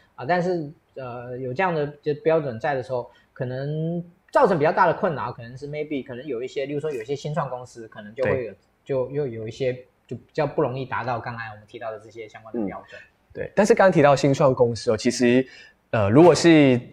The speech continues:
Speaker 2: 在场如果有新创公司的人资或H R，其实不用担心这一个，因为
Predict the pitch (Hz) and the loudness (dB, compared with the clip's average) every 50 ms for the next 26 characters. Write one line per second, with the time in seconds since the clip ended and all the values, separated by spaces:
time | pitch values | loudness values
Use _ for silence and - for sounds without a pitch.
0 | _ _ _ - 160 147 - 127 110 117 131 120 107 101 - 123 120 131 127 127 | _ _ _ 4 4 4 4 4 4 6 8 8 6 4 4 0 2 2 2 2
1 | 123 113 110 104 - 120 113 107 104 104 - - - 104 98 95 95 95 95 95 | 4 2 2 2 2 4 4 4 4 2 -2 -4 -2 0 0 2 2 0 -2 -2
2 | - 110 101 110 110 104 107 - 110 110 104 - 120 110 - 120 120 117 120 120 | -2 -4 0 0 0 0 0 0 0 0 2 0 -2 0 2 2 4 4 4 4
3 | 123 127 135 - _ _ 135 127 143 143 139 127 123 135 123 113 - 120 110 107 | 4 2 0 -2 _ _ 4 4 6 6 2 0 0 -2 -4 -2 0 0 0 2
4 | 107 135 185 202 208 160 | 4 4 6 6 6 4